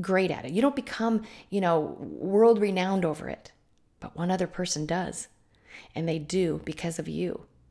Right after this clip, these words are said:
What if you break a cycle in your family? What if you're the person who breaks the cycle of fear in your family,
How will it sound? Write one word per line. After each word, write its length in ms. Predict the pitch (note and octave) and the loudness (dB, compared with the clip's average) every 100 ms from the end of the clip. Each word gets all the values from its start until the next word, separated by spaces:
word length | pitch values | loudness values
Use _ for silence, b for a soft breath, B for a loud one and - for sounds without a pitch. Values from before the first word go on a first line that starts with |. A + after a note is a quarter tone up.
| B B B B B | B B B B B
What 240 | G3 D4 | 0 2
if 160 | B3+ G#3+ | 2 2
you 140 | G#3 | -2
break 340 | F3+ F#3+ G3+ | 0 0 0
a 60 | - | -2
cycle 500 | - G3+ G3+ - D#3 | -2 0 -2 -2 -2
in 160 | - D#3+ | -2 -2
your 120 | E3 | -4
family? 580 | - E3+ F3+ D4 E3+ - | -6 -6 -4 -4 -4 0
What 200 | E3+ A3 | 4 4
if 200 | B3+ - | 2 -4
you're 380 | E3+ F3 G#3 C4 | -2 4 6 6
the 80 | C4+ | 2
person 420 | - F3 D#3+ E3+ | -6 -8 -6 -8
who 60 | |
breaks 340 | D3 E3 F#3 - | -2 -2 -2 -6
the 120 | - | -6
cycle 500 | - F3+ G3 - A2 - | -2 0 0 -2 -6 -6
of 80 | D3 | -8
fear 420 | - G3 G3 E3 | -6 0 0 0
in 140 | D3+ | -4
your 120 | E3 | -6
family, 580 | D#3+ D#3+ D#3+ E3 - - | -8 -8 -10 -10 -16 -20